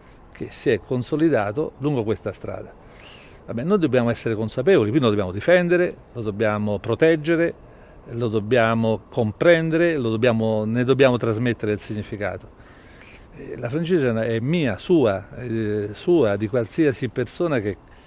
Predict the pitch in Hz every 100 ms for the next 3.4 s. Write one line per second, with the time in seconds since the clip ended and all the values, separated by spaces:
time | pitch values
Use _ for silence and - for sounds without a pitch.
0 | - - 139 - 98 - - 110 - -
1 | - - - - 196 139 110 - 165 143
2 | - - 113 117 135 123 - 131 135 131
3 | 147 131 120